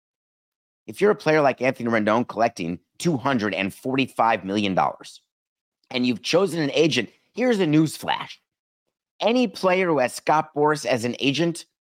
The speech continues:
is interested in only money. And I am not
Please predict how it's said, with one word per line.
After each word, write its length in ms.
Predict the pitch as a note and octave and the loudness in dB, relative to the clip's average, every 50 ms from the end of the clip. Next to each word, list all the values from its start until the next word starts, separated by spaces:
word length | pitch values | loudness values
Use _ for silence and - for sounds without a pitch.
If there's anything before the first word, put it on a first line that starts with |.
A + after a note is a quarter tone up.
| _ _ _ _ _ _ _ _ _ | _ _ _ _ _ _ _ _ _
is 200 | - C#3+ B2+ G#2+ - | -2 -2 -2 0 -2
interested 500 | D3 D#3 D3+ - F3 D3+ - - D#3+ C#3+ | -4 -2 0 0 -2 -2 0 2 2 4
in 120 | C#3+ D3 C#3+ | 4 2 2
only 280 | C3+ B2+ C3 B2 B2 | 2 2 2 2 2
money. 340 | A#2+ A2+ G#2 F#2 - - - _ _ _ _ _ _ _ _ _ | 2 2 2 0 -2 -6 -20 _ _ _ _ _ _ _ _ _
And 160 | G2 G2 G2+ | -4 0 0
I 160 | A2+ B2+ C#3 | 2 2 0
am 280 | C3 G#2+ F2+ F2 F2 F2 | 0 -2 -4 -4 -4 -2
not 400 | G2 A#2 A2+ - - - _ - | 0 0 0 -2 -4 -12 _ -20